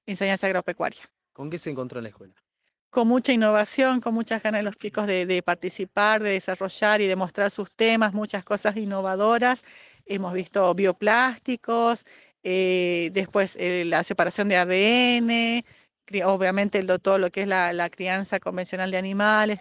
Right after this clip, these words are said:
Speaker 1: Eh, muy interesante realmente.
Speaker 2: Bueno, vemos involucrados a los jóvenes, los estudiantes que están entusiasmados.
Speaker 1: Así es, así es de todos los cursos. Eh, también tienen cada uno su, su función. Los chicos de los cursos más altos, este, vienen también a,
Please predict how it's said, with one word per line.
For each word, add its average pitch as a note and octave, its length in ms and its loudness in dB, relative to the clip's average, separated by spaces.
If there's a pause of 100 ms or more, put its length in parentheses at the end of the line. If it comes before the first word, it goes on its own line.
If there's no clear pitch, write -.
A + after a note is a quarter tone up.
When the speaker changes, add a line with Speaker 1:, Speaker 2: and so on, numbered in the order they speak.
Speaker 1:
Eh, A3+ 120 -16 (280)
muy C4+ 140 4
interesante G3 560 0
realmente. - 400 -20 (220)
Speaker 2:
Bueno, B2+ 180 -10
vemos D#3 340 -6
involucrados C3+ 640 -4
a A#2 80 -8
los A2 140 -12
jóvenes, E3 360 0
los A#2+ 200 -14
estudiantes D#3+ 320 -8
que - 20 -8
están C3 140 -10
entusiasmados. B2+ 520 -14 (360)
Speaker 1:
Así F#3 280 -4
es, B3 240 2
así G3+ 220 0
es B3+ 40 6
de A3+ 120 2
todos A#3 280 2
los G#3 140 0
cursos. D4 580 0 (320)
Eh, F#3 140 -2
también G#3 320 2
tienen G3+ 720 0
cada G3+ 280 4
uno G#3+ 300 0
su, F#3 240 -2
su F#3 140 -8
función. G#3 440 0
Los G3+ 120 -2
chicos - 260 -4
de F#3 80 -2
los F3 100 -8
cursos G3+ 260 -4
más G3 140 -6
altos, G3 380 0
este, E3+ 260 -6
vienen F3+ 220 -4
también F#3 300 -4
a, F3+ 180 -2